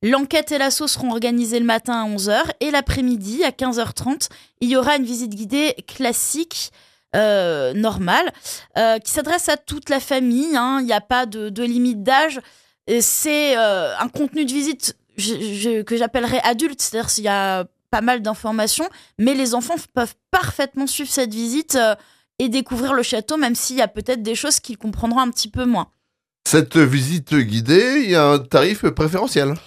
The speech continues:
Speaker 1: Oui, comme on est en hors-saison, le, l'entrée est à quatre euros, contrairement, euh, à la saison touristique, à partir d'avril et jusqu'en, euh, septembre, où le tarif est de six euros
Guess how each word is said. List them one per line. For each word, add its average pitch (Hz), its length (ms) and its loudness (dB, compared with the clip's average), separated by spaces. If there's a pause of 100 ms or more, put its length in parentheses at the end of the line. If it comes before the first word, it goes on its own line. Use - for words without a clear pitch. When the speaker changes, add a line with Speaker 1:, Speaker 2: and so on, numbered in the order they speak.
(160)
Speaker 1:
Oui, 311 420 2
comme 269 180 0
on 269 120 2
est 277 80 2
en 240 120 2
hors-saison, 262 680 -2
le, 208 240 2
l'entrée 233 380 -4
est - 100 -12
à 233 100 2
quatre 311 360 -2
euros, 294 260 0 (320)
contrairement, 247 720 2
euh, 202 240 2
à 214 100 -2
la 220 140 -2
saison 240 340 -4
touristique, 220 560 -4
à 233 60 2
partir 226 360 -6
d'avril 226 400 0
et 214 60 -2
jusqu'en, 214 600 -2
euh, 180 80 0 (360)
septembre, 254 880 -2
où 277 180 -2
le 262 140 2
tarif 247 400 -4
est 254 60 -4
de 220 140 -4
six 247 340 0
euros 214 280 -2